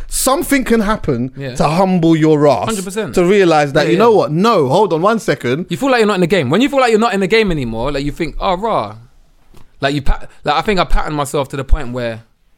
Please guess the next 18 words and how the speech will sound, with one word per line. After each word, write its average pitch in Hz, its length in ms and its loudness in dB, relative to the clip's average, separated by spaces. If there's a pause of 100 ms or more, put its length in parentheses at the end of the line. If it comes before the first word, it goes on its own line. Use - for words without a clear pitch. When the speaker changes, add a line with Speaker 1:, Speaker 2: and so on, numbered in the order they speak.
(120)
Speaker 2:
I 117 60 -6
just 120 120 -8
literally 139 280 -10
feel 139 100 -6
like 123 80 -6
I'm 123 80 -4
not 127 80 -10
in 107 60 -10
the 120 60 -8
game. 127 260 -6
Like, 98 180 -10
I, 101 140 -8 (600)
every 165 200 2
single 160 200 -2
thing 139 300 -4
about 117 300 -2
that 120 160 -6
game, 135 400 -12